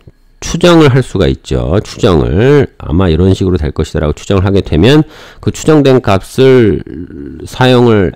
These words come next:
해서 현재부터 미래까지 데이터를 전부 다 넣어봐서 그러면 likelihood 함수의 값이 나오게 되겠죠.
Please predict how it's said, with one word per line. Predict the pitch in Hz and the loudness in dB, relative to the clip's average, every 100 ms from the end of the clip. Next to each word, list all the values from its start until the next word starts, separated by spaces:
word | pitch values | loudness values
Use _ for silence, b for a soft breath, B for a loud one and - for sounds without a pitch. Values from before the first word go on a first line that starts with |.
| - | -6
해서 | 160 - 82 67 113 156 - _ b b b b _ _ - | -4 -2 -2 0 0 0 -2 _ b b b b _ _ -2
현재부터 | 151 143 139 113 104 139 131 | 2 4 2 0 -2 0 2
미래까지 | 101 98 95 92 90 | 2 2 2 0 0
데이터를 | 80 80 90 98 | -2 -4 -2 -2
전부 | 85 82 82 82 | 0 0 0 0
다 | 98 92 | 0 0
넣어봐서 | 76 80 80 76 73 - 110 | 0 0 0 -2 -4 -2 -2
그러면 | 92 95 104 | 0 0 2
likelihood | 80 95 - 113 101 92 | 2 0 0 0 2 0
함수의 | 92 95 90 92 | 0 -2 -2 -4
값이 | - - - - | -6 -10 -8 0
나오게 | 113 71 69 | 0 0 -4
되겠죠. | 62 58 - 117 | -6 -10 -6 -2